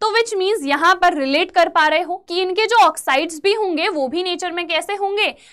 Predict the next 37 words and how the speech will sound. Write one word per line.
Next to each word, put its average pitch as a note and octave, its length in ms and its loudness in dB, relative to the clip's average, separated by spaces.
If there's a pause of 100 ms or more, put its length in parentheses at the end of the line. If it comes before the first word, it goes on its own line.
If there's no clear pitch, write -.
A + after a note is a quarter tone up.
(160)
बेसिक F#4+ 460 0
होंगे। A#3 300 -6 (380)
समझ E4 320 2
में E4 100 0
आया? C#4 200 0 (320)
अब B4 240 0
कुछ F4+ 280 -4
तो A#4+ 140 4
बेसिक F4+ 320 -2
होते C4+ 260 -6
हैं, D4+ 180 -6 (160)
but F4+ 180 0
कुछ C5+ 320 -2
हमारे D4 300 0
पास F4 240 -2 (140)
amphoteric C#4+ 640 -4
भी D4+ 120 -4
होते D#4+ 300 -6
हैं। D#4+ 140 -10 (400)
Amphoteric G#4+ 580 0
का G4 100 2
मतलब C4 420 -4
क्या A3+ 140 -2
है? D#4 240 -2 (360)
ऐसे F#4 400 4
ऑक्साइड्स C4 840 0 (320)
जो E4+ 240 4
कि G#4+ 200 0
नेचर D#4 420 0
में C#4 240 0
बेसिक A#3+ 480 -6
भी E4 260 0
हैं E4+ 140 -2 (800)
और D#4+ 180 6 (120)
एसिडिक A#3+ 480 -6
भी C4 220 -2
हैं। C4 140 -10